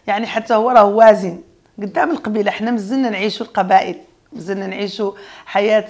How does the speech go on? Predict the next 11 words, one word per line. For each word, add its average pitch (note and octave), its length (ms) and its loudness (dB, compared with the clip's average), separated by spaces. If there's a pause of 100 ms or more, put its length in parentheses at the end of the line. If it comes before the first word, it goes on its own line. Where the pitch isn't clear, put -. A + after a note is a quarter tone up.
البدو، G3 400 0 (220)
مزلنا G3 360 -8
نعيشوا G#3 640 -8
يعني A3 380 -4 (240)
رغم B3+ 240 2
ذا-، B3 280 -4
رغم A#3 180 0
الحضارة A3 540 4
اللي G#3 140 -4
خالقة G3 400 -2
ضريك، B3 420 -2